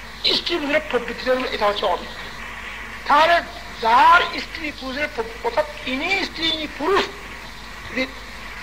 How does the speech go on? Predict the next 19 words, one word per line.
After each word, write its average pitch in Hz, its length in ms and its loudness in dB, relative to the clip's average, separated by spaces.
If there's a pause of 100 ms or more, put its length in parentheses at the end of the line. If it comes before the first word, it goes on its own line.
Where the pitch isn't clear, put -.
(140)
থাকতে 285 340 4
পারে 262 160 6
না, 226 160 2 (180)
এটাই 226 200 -6
শান্তি। - 400 -6 (920)
যদি 269 240 -4 (480)
ইনি 330 240 0
স্ত্রী, 381 280 -2 (340)
ইনি 254 180 -2
পুরুষ 359 240 -2
বলে, 294 220 2
এটাই 233 260 0
অবৃত্তি। - 360 -6 (1400)
তারপর 208 300 0 (220)
মনোবৃত্তি, 254 640 2 (460)
মনে 269 240 2
মনোবৃত্তি 277 500 0
বলে 285 140 2
মনোবৃত্তি 254 580 -2